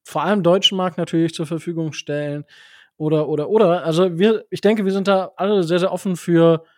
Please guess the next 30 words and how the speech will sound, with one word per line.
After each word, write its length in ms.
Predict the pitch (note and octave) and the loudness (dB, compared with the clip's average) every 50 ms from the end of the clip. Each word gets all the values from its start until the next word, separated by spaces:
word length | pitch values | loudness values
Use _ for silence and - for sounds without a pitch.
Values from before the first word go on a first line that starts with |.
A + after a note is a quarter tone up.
| _ _ _ _ | _ _ _ _
für 160 | - - D#3+ | -8 -2 2
neue 180 | E3 F#3 F#3+ F3 | 2 4 4 4
Ideen. 640 | E3 D3+ C3+ F3 G#3+ A#3+ B3 B3 B3 B3 A#3 _ _ _ _ - | 2 0 0 0 0 2 0 0 -2 -6 -10 _ _ _ _ -4
Der 80 | E3+ | -4
Kern 420 | D#3+ E3+ - - F#3+ G3 G3+ G3 G3 | -4 -4 -2 0 2 2 2 0 -2
ist 140 | F3+ D#3 - | -4 -4 -4
sicherlich 420 | - G3+ - F#3+ E3+ E3+ E3+ D#3+ | -4 -2 0 0 0 0 0 -2
der 120 | - D#3+ | -4 -6
Podcast. 640 | - - - A3 G#3+ - - G3+ G3+ G#3 G#3 F#3+ - _ _ _ _ _ _ _ _ - | -6 -6 -6 -8 -8 -8 -6 -4 -4 -2 -4 -6 -8 _ _ _ _ _ _ _ _ -4
Alles 300 | F3 F3 F#3+ F#3 D#3 - | 0 2 2 2 0 -2
drumherum 640 | - E3 F3+ F3+ E3 D#3 C#3+ C#3+ E3 F#3 F#3+ F3+ | -6 -4 -2 0 0 0 0 0 0 0 -2 -2
ist, 340 | E3+ E3+ D#3+ D#3 - - - | -2 -4 -4 -4 -4 -8 -10
ist 320 | - - C#3+ - - - - | -8 -8 -8 -10 -10 -10 -8
Zusatz 680 | - B3 C4+ A#3+ A#3+ A#3 A3 G#3 - - - - - - | -8 -6 -2 0 0 0 0 -2 -6 -10 -10 -10 -10 -8
und 500 | - F3 E3 D#3+ E3 D#3+ D3+ D#3+ - - _ _ _ _ _ _ _ _ _ _ _ _ _ _ _ _ _ _ _ _ - | -4 -4 -2 -2 -2 -4 -4 -8 -12 -14 _ _ _ _ _ _ _ _ _ _ _ _ _ _ _ _ _ _ _ _ -4
ja, 340 | D3 F3+ A#3 A#3 - _ _ _ - | -2 0 0 -2 -4 _ _ _ -4
wenn 140 | F3 F#3 | -2 0
ihr 80 | G3+ F#3 | 0 0
Bock 260 | D#3 E3 A3+ B3 - | 0 0 -2 0 0
habt, 320 | A#3+ G#3+ G#3+ - - - - - | -2 -2 -2 -6 -16 -16 -12 -8
irgendwie 340 | - F3+ G3 F#3+ E3+ F#3 F3 | -6 -6 -6 -6 -6 -6 -6
was 180 | F#3 - - | -6 -8 -8
zu 100 | - F3+ | -10 -10
tun 320 | E3 - - G3 G#3 G#3 G3 | -10 -10 -8 -8 -6 -6 -4
oder 200 | F3 E3 E3 D#3+ | -4 -4 -4 -4
zu 120 | - D#3+ | -4 -4
lassen, 440 | D3+ E3+ E3+ - - E3+ E3+ D3+ - _ _ _ _ _ _ _ _ _ _ _ _ _ _ _ _ _ _ - | -2 -2 -2 -2 -4 -6 -6 -8 -10 _ _ _ _ _ _ _ _ _ _ _ _ _ _ _ _ _ _ -12
meldet 500 | C#3+ B2+ B2 B2 C3 C#3 C#3 C#3+ B2+ B2+ | -10 -8 -4 -2 -2 0 0 -2 -2 -4
euch 240 | A#2 A2+ - - | -4 -6 -8 -16
einfach. 420 | - - - _ - D3+ - - | -20 -20 -20 _ -20 -20 -20 -20